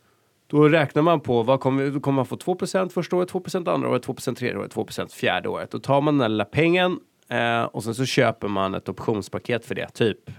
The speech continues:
Eh, och så döper man det till kinesiska tigran, liksom, och köper man optioner i Kina. Och säger man, det här är kapitalskyddad kinesiska tigrar. Om, eh, den kinesiska börsen, eh, går bra, då kommer det här vara en halleluja-produkt.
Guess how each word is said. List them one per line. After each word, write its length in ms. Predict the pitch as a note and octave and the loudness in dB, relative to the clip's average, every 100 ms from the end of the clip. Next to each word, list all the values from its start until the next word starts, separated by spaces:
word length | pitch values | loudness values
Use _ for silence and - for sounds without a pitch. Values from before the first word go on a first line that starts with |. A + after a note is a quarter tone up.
| - | -6
Eh, 120 | A2 | -4
och 120 | - A2 | -2 -2
så 60 | |
döper 340 | G#2+ G#2+ G2+ F#2+ | 2 2 2 0
man 260 | F#2+ F#2 | -2 -2
det 160 | F#2 F#2 | -6 -6
till 400 | - F2+ F2 F#2+ | -6 -8 -8 -10
kinesiska 720 | G2 - A2+ G#2+ G2 G2 - | -6 -2 0 0 -2 -6 -6
tigran, 420 | F#2+ A2 F#2+ F#2 F2 | -4 -2 0 0 -2
liksom, 280 | - F#2+ | -6 -10
och 60 | F#2+ | -6
köper 260 | - G2+ F#2 | -4 -4 -4
man 40 | |
optioner 480 | F#2+ - G2+ F#2+ F2+ | -6 0 0 0 -4
i 300 | F2+ F2+ F2+ - | -6 -6 -8 -6
Kina. 460 | - B2 A#2+ E3 - - - - - | -2 2 2 2 -2 -20 -20 -20 -14
Och 240 | - A2+ | -4 0
säger 180 | A#2 G2+ | 2 2
man, 160 | F#2+ | 2
det 80 | G2 | 0
här 260 | G2+ G2+ F#2 | 0 0 0
är 240 | F2 F2 | -2 -2
kapitalskyddad 920 | - G2+ - G2+ F#2 - F2+ F2+ E2+ - | -4 -6 0 2 2 0 -2 -2 -4 -6
kinesiska 680 | - F#2+ F#2 - G#2 - | -6 -4 -6 -10 -12 -10
tigrar. 540 | - B2 G2 F#2+ G2+ - | -6 -4 -4 -2 -2 -2
Om, 380 | - D3 E3+ D#3+ | 2 4 4 2
eh, 520 | D#3 - C#3 B2 A#2+ | -2 -4 -2 0 0
den 120 | B2 A#2 | 0 -2
kinesiska 540 | A#2+ A2 G2 G2 G#2+ | 0 -2 -2 -6 -2
börsen, 560 | G2+ G2 - G2 F#2+ G2 _ | -2 -2 2 2 2 -4 _
eh, 140 | G#2 G2+ | -6 -4
går 420 | G#2 G2 F#2 F#2+ _ _ _ _ - | -2 -2 -2 -4 _ _ _ _ -12
bra, 420 | B2 E3+ G#3+ - | 2 4 4 2
då 140 | A#2+ A#2 | 0 0
kommer 240 | A#2+ A#2 | 0 0
det 60 | G2+ | 2
här 80 | |
vara 100 | G2 F#2+ | 2 2
en 60 | |
halleluja-produkt. 840 | G2 G2+ G#2 F#2+ F#2 G#2 D3 - | 2 2 2 2 0 0 0 -2